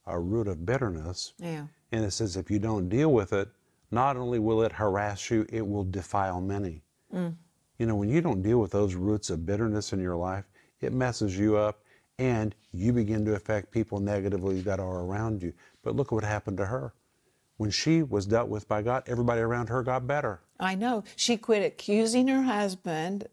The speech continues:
Speaker 2: her second husband. I mean, because, you see, when you have unforgiveness, it's like a, a string that's connected from your soul to the,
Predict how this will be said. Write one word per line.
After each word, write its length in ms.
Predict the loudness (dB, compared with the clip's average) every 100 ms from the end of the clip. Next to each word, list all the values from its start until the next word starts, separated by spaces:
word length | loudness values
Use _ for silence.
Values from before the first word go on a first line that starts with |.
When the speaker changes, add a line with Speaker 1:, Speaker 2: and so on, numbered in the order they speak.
| -4
Speaker 2:
her 160 | -4 -4
second 420 | -4 -4 -4 -12 -12
husband. 440 | -10 -6 -6 -6 -12 -16 -14 -4 -2
I 100 | 0
mean, 220 | 2 0 -2
because, 520 | -2 0 0 -2 -6 -12 -20 -20 -20 -20 2
you 60 | 4
see, 200 | 4 2
when 180 | 4 4
you 100 | 2
have 200 | 0 -2
unforgiveness, 1080 | -2 -2 -2 -2 2 2 0 -6 -6 -8 -8 -12 -16 -16 2
it's 320 | 4 4 0
like 380 | 0 0 -2 -6 _
a, 80 | -4 -4 0
a 440 | 2 4 2 0 -6 -10 -2
string 1000 | 2 2 2 2 4 4 2 -2 -6 -10 -14 _ -20 -18 -16 2
that's 220 | 4 4
connected 520 | 0 2 2 0 -2
from 260 | 0 2 6
your 220 | 6 6
soul 680 | 4 4 4 4 4 2 -2 _ -20 -2
to 140 | 0 4
the, 280 | 4 4